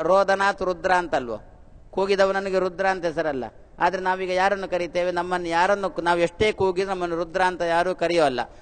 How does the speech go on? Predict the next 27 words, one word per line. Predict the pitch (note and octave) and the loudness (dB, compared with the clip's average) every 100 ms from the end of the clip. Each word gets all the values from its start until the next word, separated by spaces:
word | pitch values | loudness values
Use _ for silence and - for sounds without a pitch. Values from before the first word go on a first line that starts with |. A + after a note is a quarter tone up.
| - | -8
ಮತ್ತೆ | D#3 - F3 | -6 -2 2
ಯಾರನ್ನು | E3+ G3+ G3+ | 4 2 0
ಕರೀತೇವೆ? | F#3 F3+ E3+ F3+ G3+ - - C3 | -2 -2 0 0 -2 -6 -12 -2
ರುದ್ರದೇವರನ್ನೇ | D#3+ F#3 G3+ G#3 G3+ G#3 G#3+ | 0 2 2 2 2 0 -2
ಕರೀತೇವಲ್ಲ. | F#3+ F3+ D3 D3+ E3+ D#3+ E3+ - - - - - - - - - - - - - | -2 -2 0 -2 2 0 0 -6 -20 -20 -20 -20 -20 -20 -20 -20 -20 -20 -8 2
ಪಾರ್ವತಿ | E3+ G3+ G3+ G#3 | 2 4 2 2
ಪತಿಯನ್ನೇ | G3 G3 G3+ G3+ | 0 0 0 0
ರುದ್ರ | F#3 E3+ F3+ | -2 0 0
ಅಂತ | F3+ E3+ | 0 -2
ಕರೀತೇವಲ್ಲ. | D#3+ D#3 D3 E3 D#3+ D3+ | -4 -4 -2 -2 -2 0
ಯಾಕೆ? | E3 E3 F#3 F3+ - - - | 0 0 -2 -4 -10 -14 -4
ರೂಢಿ | F3 C4+ G#3+ F3 C3 - - | 0 2 2 0 -2 -6 -2
ಅಲ್ಲಿ | D#3 E3+ F3 | 0 0 0
ಮಾತ್ರ. | D#3 A#2+ - G#2 - - B2+ | 0 -2 -4 -10 -12 -18 -4
ಯೋಗ | E3 B3 A#3+ E3+ F#3 - - | 4 6 6 4 4 -2 0
ಎಲ್ಲ | F3 A3 A3+ | 2 4 4
ಕಡೆ | G#3+ F3+ | 4 4
ಇರ್ಬೋದು. | E3 C3+ B2+ G2+ - - | 2 0 -2 -4 -12 -6
ಶಬ್ದವನ್ನು | F#3 F#3 A#3 A3 F3+ | -4 2 2 2 -2
ಬಿಡಿಸಿದಾಗ | F#3 A#3 A#3+ A#3+ G#3+ | -4 -4 2 4 4
ಬಂದ | F#3+ F#3+ E3 | 2 2 4
ಅರ್ಥ | G3 - D#3+ F#3 - - | 4 4 0 0 -4 0
ಎಲ್ಲ | F#3 G#3+ | 2 4
ಕಡೆ | G#3+ F3+ E3 | 2 4 2
ಇರ್ಬೋದು, | C#3 B2+ B2 | 2 -2 0
ಆದ್ರೆ | F3 E3 | 0 0
ರೂಢಿ | E3+ C4 G#3+ F#3 | 2 2 2 0